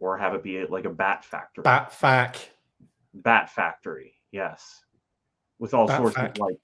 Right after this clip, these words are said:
Speaker 1: suspension, like, you know, clamps so that you just have to have a bunch of bats in a row that are being assembled.
Speaker 2: So dope.
Speaker 1: They're moving down an assembly line.
Speaker 2: Assembly line. They could be hanging from, like, the
Speaker 1: Yeah.
Speaker 2: like, chains and stuff, like, and, and you'd move it round and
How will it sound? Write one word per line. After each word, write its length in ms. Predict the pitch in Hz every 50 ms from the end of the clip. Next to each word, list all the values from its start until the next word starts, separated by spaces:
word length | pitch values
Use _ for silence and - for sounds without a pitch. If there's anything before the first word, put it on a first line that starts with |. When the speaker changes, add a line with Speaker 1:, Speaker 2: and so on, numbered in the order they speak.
| _ -
Speaker 1:
suspension, 840 | 120 110 - - - - 113 110 110 107 - 120 110 107 107 101
like, 320 | 98 98 98 92 90 - _ _ _ _ _ _ _ _ _ _ _ _ -
you 100 | 110 104
know, 320 | 101 92 87 87 82 - _ _
clamps 480 | - - - 131 127 120 120 117 - -
so 140 | - 120
that 80 | 110 107
you 100 | 101 104
just 220 | 101 107 101 -
have 180 | - 110 104 -
to 80 | - 104
have 140 | 104 95
a 40 | 95
bunch 220 | 82 104 110 98 107
of 180 | 98 85 82
bats 360 | 80 98 95 101 107 - -
in 80 | 110 104
a 40 | 101
row 320 | 95 95 98 98 98 101
that 140 | 98 98 87
are 300 | 87 85 85 85 - _ _ _ - 90 87 -
being 240 | 107 95 92 92 90
assembled. 520 | 87 - 104 95 92 90 98 95 98 98 - _ _ _ -
Speaker 2:
So 320 | - - - - 101 95
dope. 300 | 92 - 95 90 90 -
Speaker 1:
They're 120 | 95 92 90
moving 280 | 92 101 98 101 98
down 260 | 85 98 95 95 98 92
an 60 | 92
assembly 460 | 90 90 - - 98 95 95 95 98
line. 340 | 95 98 95 95 95 95 98
Speaker 2:
Assembly 520 | 101 - - - 135 120 120 117 123 131 131
line. 260 | 135 139 143 143 143
They 100 | 143 135
could 120 | 143 143
be 60 | 135
hanging 680 | 123 - - - 123 110 113 117 127 139 143 151 151 147 -
from, 260 | - - 139 131 127
like, 240 | 120 113 117 117 - -
the 80 | 120
Speaker 1:
Yeah. 280 | 110 107 110 104 92 92 - -
Speaker 2:
like, 180 | 123 120 -
chains 540 | - - - 117 110 123 131 131 131 127 120
and 100 | 135 131
stuff, 480 | 131 - - - 143 135 131 131 - -
like, 260 | 127 120 120 - -
and, 280 | 123 113 110 107 117 120 -
and 220 | 117 113 110 107
you'd 240 | 107 117 113 - 117
move 260 | 117 120 120 120 107 139
it 100 | - 120
round 460 | 117 110 110 113 117 120 123 123 120
and 180 | 117 107 104